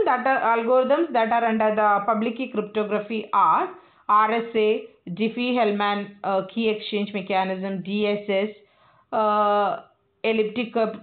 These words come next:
curve cryptography. These are all the private key, key cryptographic algorithms. Okay. So comparison between the symmetric key and public key.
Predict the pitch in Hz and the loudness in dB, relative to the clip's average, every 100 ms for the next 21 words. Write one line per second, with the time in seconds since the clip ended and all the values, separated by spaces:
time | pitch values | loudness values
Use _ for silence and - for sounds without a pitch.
0 | - 233 214 196 233 - 208 202 208 220 | -6 -2 0 -2 -6 -4 -2 -2 -2 -2
1 | 220 277 302 320 294 262 233 370 - 240 | -4 -2 2 4 4 2 2 0 0 -2
2 | 202 214 226 - 233 208 269 453 - - | 0 0 -4 -6 -8 -4 -2 -2 -4 -18
3 | _ 214 202 208 185 180 170 320 415 - | _ -4 -2 -2 0 0 0 -2 -4 -6
4 | - 190 165 147 147 - 156 - _ _ | -2 -2 0 -2 -4 -10 -14 -18 _ _
5 | _ _ _ 247 277 339 494 - - _ | _ _ _ -2 -2 0 -2 -2 -18 _
6 | _ _ _ _ _ _ _ _ _ _ | _ _ _ _ _ _ _ _ _ _
7 | _ _ _ _ _ _ _ 294 277 277 | _ _ _ _ _ _ _ 4 6 6
8 | 285 277 - _ - 269 254 262 262 254 | 4 0 -12 _ -2 -2 2 2 2 2
9 | 311 440 247 220 240 233 226 240 226 226 | 0 0 0 -2 -2 -2 -2 -2 -2 -2
10 | 240 220 226 220 214 208 190 208 202 285 | -6 -8 -2 0 0 -2 -2 -4 -4 -2
11 | 480 | -2